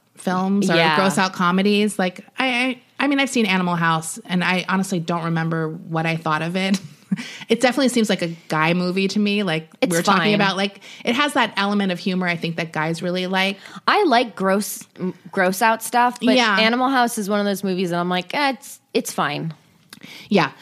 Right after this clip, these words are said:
Speaker 1: So it didn't receive great reviews. It had, like, mixed reviews, but it was a huge fucking success. So
Speaker 2: Right.
Speaker 1: that's all that really
Speaker 2: I mean,
Speaker 1: matters,
Speaker 2: it's an
Speaker 1: right?
Speaker 2: iconic movie.
Speaker 1: Yeah,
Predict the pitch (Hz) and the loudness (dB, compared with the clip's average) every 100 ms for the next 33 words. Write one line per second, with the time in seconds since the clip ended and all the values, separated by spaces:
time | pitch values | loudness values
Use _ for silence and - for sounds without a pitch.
0 | - - - - 285 277 254 - - _ | -20 -14 -2 4 6 6 4 0 -10 _
1 | _ _ - 285 - _ _ - 330 320 | _ _ 0 0 0 _ _ -2 -2 0
2 | 262 - 226 233 - 247 208 - _ _ | -4 -2 0 0 2 2 0 -4 _ _
3 | _ 196 - 214 - 277 277 302 233 190 | _ -12 0 2 2 0 0 2 2 0
4 | 185 180 202 202 - 208 220 214 214 202 | 0 -2 -2 -2 -2 2 2 2 2 2
5 | 196 208 180 175 165 160 156 147 127 - | 2 0 0 0 -2 -4 -6 -8 -10 -10
6 | - - 196 180 175 165 151 151 143 240 | -8 2 4 4 2 -2 -2 -4 0 0
7 | 254 240 233 214 233 202 180 160 165 156 | 2 0 0 2 2 2 0 -2 -4 -6
8 | 139 220 202 160 | -2 0 2 0